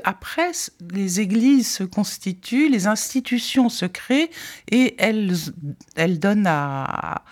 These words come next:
elles donnent à croire un certain nombre de, de présupposés, mais qu'elles ont construits après, à partir du, du, du texte sacré. Et donc, euh,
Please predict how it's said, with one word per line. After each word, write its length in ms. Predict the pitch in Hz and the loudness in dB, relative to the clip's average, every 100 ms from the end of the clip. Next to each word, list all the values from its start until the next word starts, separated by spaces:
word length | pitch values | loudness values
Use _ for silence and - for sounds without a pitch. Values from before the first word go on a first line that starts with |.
| - - - - | -20 -20 -18 -8
elles 180 | 170 | -6
donnent 220 | 165 190 180 | -2 0 0
à 80 | |
croire 540 | 156 - 220 247 262 196 | -2 -2 2 4 2 0
un 180 | 170 165 | -2 -4
certain 360 | - - 180 | -6 -4 0
nombre 300 | 190 247 226 | 4 4 4
de, 160 | 165 165 | 2 -2
de 140 | 151 | -4
présupposés, 720 | - 180 185 170 - 202 359 320 | -4 -2 0 -4 0 2 4 4
mais 140 | 220 | 2
qu'elles 320 | - 180 165 | 2 -2 0
ont 60 | 208 | 0
construits 520 | 180 180 - - 277 - - - | 0 -4 -4 0 0 0 -18 -4
après, 460 | - - - 294 254 | -4 -4 0 0 0
à 60 | - | -2
partir 560 | 214 - - 330 294 | -4 -6 -2 0 0
du, 240 | 180 185 165 | 0 -2 -2
du, 220 | 156 - | -4 -8
du 160 | 160 175 | -8 -4
texte 440 | 185 180 - 170 | -2 -4 -6 -4
sacré. 440 | - 165 - 156 139 - - - - 180 | -4 -4 -6 -8 -8 -14 -16 -16 -10 -4
Et 60 | |
donc, 360 | 185 254 247 233 | 2 2 2 -2
euh, 240 | 196 190 | -2 -4